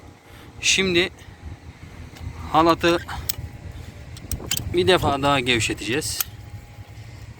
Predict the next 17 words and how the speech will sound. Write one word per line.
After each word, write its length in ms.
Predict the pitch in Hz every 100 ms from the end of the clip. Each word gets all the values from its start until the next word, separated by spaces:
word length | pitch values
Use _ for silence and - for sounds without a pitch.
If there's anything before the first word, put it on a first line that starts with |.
| - - - - - - - - - -
Şunu 320 | - 139 131 - - - 127
gevşetmeyi 640 | 131 123 131 - 123 113
yapacağız. 600 | 110 101 104 139 - - - - - - - - - - - - - - - - - - - - - - - -
Sonra 440 | - 160 165 165 165 - - - - - - - - - - - - -
bir 160 | 147 160
daha 160 | 147
sıkacağız. 680 | - - 127 127 170 - - - - - - - - - - -
Bunu 340 | 165 185 190 - - - - - - - - - - - - - - - - - -
bu 260 | 214 185 160
malzemeler 600 | 160 156 156 151 160 147
için, 320 | - 160 185 - - - -
çünkü 340 | 151 151 160
bizde 240 | 156 165
gümrüklü 460 | 147 147 156 151 170
yük 180 | 147 147
olduğu 200 | 143 185
için 280 | 180 139